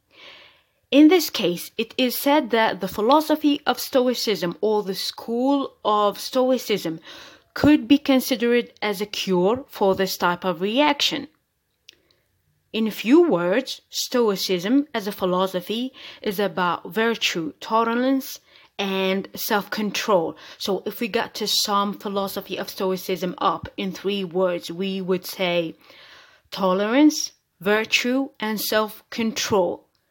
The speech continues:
These three together. One could very well ask this question and say, "How can we say that this individual is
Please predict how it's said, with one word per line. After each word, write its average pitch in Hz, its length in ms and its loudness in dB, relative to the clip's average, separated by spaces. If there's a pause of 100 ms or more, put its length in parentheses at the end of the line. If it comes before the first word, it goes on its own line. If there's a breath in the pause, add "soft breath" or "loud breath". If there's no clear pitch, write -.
(580)
These 208 400 -4
three 240 320 -4
together. 190 500 -2 (1000)
One 240 340 8
could 254 500 0
very 240 380 -2
well 233 380 -2
ask 202 240 -2
this 196 200 -4
question 190 480 0
and 185 140 -4
say, 180 400 -2 (460 loud breath)
"How 269 300 4
can 262 460 2
we 247 440 -4 (300)
say 208 360 0
that 196 320 -4
this 208 220 -2
individual 202 920 0 (160)
is 190 320 0